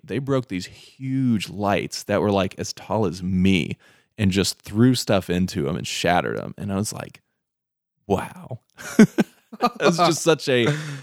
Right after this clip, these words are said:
as far as concert going, I kinda hate that it was one of my first because, like,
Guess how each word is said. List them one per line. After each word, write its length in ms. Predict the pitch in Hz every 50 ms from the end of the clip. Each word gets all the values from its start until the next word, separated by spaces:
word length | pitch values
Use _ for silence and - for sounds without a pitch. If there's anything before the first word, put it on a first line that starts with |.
| - -
as 140 | 123 120 107
far 160 | - 143 147
as 180 | 143 135 117 - _ _
concert 420 | _ - 107 98 101 - - 117 101 101
going, 400 | 110 107 107 107 110 110 110 107 _ - - _ _ _
I 60 | 117 110
kinda 280 | - - 156 139 107
hate 240 | 87 95 107 104 98
that 120 | - 85
it 40 | 90
was 140 | 78 85 95
one 100 | 98 92
of 60 | 92 90
my 120 | 85 85
first 440 | - - - 87 85 82 76 - _
because, 320 | - 82 - 92 85 85
like, 320 | 85 76 65 64 - -